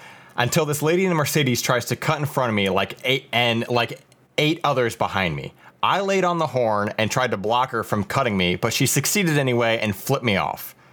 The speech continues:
Okay, I'm the type of person who will not let someone get away with shit like this. So I waited until she pulls up, and as soon as she tries to order, I honk. And then she looks at me with a dirty <laughs> look and gives me the finger, which I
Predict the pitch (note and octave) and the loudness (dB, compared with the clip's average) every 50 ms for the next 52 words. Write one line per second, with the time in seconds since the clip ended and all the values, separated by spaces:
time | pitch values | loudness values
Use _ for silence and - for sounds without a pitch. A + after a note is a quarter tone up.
0 | - - - _ - C#3+ C#3+ - B2 E2+ B1+ - - - - - - _ - - | -20 -20 -14 _ -6 -4 -4 -2 -2 -2 -2 -4 -8 -14 -20 -20 -12 _ -2 0
1 | F3 A3 A#3 F#3+ - F#3+ F3 D#3 D3 - D#3 D3+ C#3+ - D3 C#3+ C3+ - - - | 0 0 0 0 0 -2 -2 -2 -2 -2 0 0 0 2 0 0 0 -2 -4 -4
2 | - D3+ C#3 A#2+ A2+ A2+ A#2 C3 D3+ D#3 - C#3+ C#3+ C#3 - - - - D#3 C3+ | -2 0 0 0 2 2 2 2 2 0 -2 -2 -2 -2 -2 -4 -4 -2 -2 0
3 | C3 B2+ B2 A#2+ A#2+ - - A#2+ G#2 C3 B2+ A#2+ A2 G#2+ G#2 G#2 G#2 G2 - - | 0 2 0 0 -2 -2 -2 0 0 2 2 2 2 2 2 2 2 0 -2 -2
4 | - - - D#2 D#2+ - - D#2 D2+ C#2+ - - - - - - - - - - | -2 0 0 -2 -4 -2 -2 -4 -2 -4 -6 -10 -14 -16 -20 -20 -20 -20 -14 -6
5 | - - E3 - C3+ F3 G3+ G3 F#3+ F#3 F#3 E3 D#3+ D#3+ D3+ C#3+ - - C#3+ C3+ | -2 0 2 2 2 2 2 2 2 2 2 2 2 2 2 2 2 2 2 2
6 | C3 - - C#3 C3 B2 B2 B2 - D3+ D3+ D3+ - B2+ A2+ G#2 G#2 - - A#2 | 0 0 0 2 2 2 0 0 -2 -2 -2 0 0 0 0 0 0 -2 -2 0
7 | A#2 A2+ G#2 - - - F3+ F3+ E3 - D#3 C#3 D3+ C#3+ C#3+ C#3 - - B2+ A#2 | 0 0 0 0 0 0 0 0 0 0 0 0 2 2 0 0 0 -2 0 0
8 | G#2+ A2+ A2+ - - - A#2 A#2+ - - E3 - - - - - - - _ _ | 0 -2 -4 -2 0 -2 -2 0 0 -2 -2 -2 -4 -6 -14 -20 -20 -20 _ _
9 | _ - - - - - - - _ - C3 C#3 D3+ F#3 F#3+ D3+ - F3 F3+ G#3+ | _ -20 -20 -20 -20 -20 -20 -14 _ -2 0 2 2 2 0 0 0 0 0 0
10 | G3 - - E3+ D3+ D3 C#3+ C#3+ B2+ A#2+ G#2 G2 C#3 D3 D#3+ E3+ E3 E3 - - | 0 0 0 0 2 2 2 2 0 0 0 0 0 0 2 0 0 -2 -2 -4
11 | - - - - - _ - C#3 C3+ C3 A#2+ A#2 - - - - - - - _ | -6 -6 -8 -14 -14 _ -4 0 0 2 0 0 -2 -6 -16 -20 -20 -20 -12 _
12 | - B2 C3 B2 B2+ E3 E3+ D3+ F3 E3 C#3+ C#3+ - G#3+ G3 E3 C3 B2+ C3 - | -4 -2 0 0 0 0 0 0 -2 -2 -2 -2 -2 0 0 2 2 0 0 0
13 | F3+ F#3+ - G3+ F#3 F#3 F#3 - | -2 0 0 0 0 0 0 -2